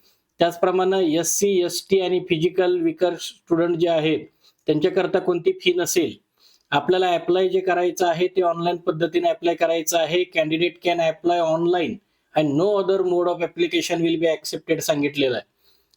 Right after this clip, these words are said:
कॅन्डिडेट करता एक लिंक दिलेली आहे, ते आपल्या स्क्रीनवरती आहे. त्याचप्रमाणे मूळ जाहिरात आपल्या व्हिडिओच्या डिस्क्रिप्शन बॉक्समध्ये आहे, तिथून पण आपण ही लिंक व्हेरीफाय करा. अर्ज दाखल करण्याची शेवटची तारीख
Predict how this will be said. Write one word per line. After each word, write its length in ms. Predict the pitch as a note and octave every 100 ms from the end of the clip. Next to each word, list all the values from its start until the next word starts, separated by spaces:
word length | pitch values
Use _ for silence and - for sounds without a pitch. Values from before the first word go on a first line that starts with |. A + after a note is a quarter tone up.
| _
कॅन्डिडेट 480 | D3 D3 E3+ F#3 F#3
करता 320 | F#3+ F3+ F#3
एक 200 | F#3 F#3
लिंक 260 | F3+ E3+ E3+
दिलेली 400 | F3+ F3 F3+ F3+
आहे, 440 | E3 D3+ F3 F#3+ G3 _ _ _ -
ते 40 |
आपल्या 280 | D#3+ E3+ F#3
स्क्रीनवरती 680 | F#3 - F3+ F3+ E3+ D#3
आहे. 320 | F3 D3+ D#3 C3+
त्याचप्रमाणे 680 | - D#3+ - E4+ F3 F3 F3+
मूळ 280 | E4 F3 E3
जाहिरात 340 | D3 E3 E3+
आपल्या 320 | E3+ E3 E3+ E3+
व्हिडिओच्या 460 | D#3+ E3 D#3 F3+
डिस्क्रिप्शन 500 | D#3+ D3+ F3 D#3+ F#3
बॉक्समध्ये 540 | E3+ D#3+ D#3 E3 D#3 D#3+
आहे, 320 | D3+ D3+ B2+ - _ _ _
तिथून 300 | D3+ F3 F3
पण 140 | F3+ F3
आपण 260 | D#3+ E3
ही 140 | E3 D#3+
लिंक 220 | D#3 F3+
व्हेरीफाय 380 | D#3+ C#3+ D3 C#3
करा. 240 | C3+ G2+ - _ _ _ _ _ -
अर्ज 240 | D3 E3+
दाखल 320 | F#3 F3+ F3+
करण्याची 440 | E3+ E3+ F3+ E3 F#3
शेवटची 440 | F3+ E3+ E3+ F#3
तारीख 320 | F#3 E3+ F3